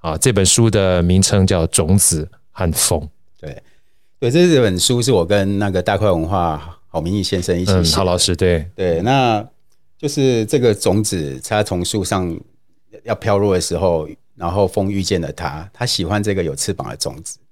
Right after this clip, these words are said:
Speaker 1: 呀。
Speaker 2: 它有翅膀，而风有飞翔的力量，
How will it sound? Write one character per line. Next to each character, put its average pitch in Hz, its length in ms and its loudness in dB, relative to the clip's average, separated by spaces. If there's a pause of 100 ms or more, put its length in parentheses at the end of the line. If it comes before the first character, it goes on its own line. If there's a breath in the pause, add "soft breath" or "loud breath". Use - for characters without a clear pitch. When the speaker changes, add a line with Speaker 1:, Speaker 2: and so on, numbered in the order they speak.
(140)
Speaker 1:
呀。 95 100 0
Speaker 2:
它 - 40 4
有 143 120 2
翅 - 180 -2
膀， 78 240 -8 (200)
而 92 120 -10
风 110 240 0
有 71 260 -2 (200)
飞 101 120 -2
翔 80 200 -4
的 78 80 -10
力 78 180 -18
量， 73 180 -20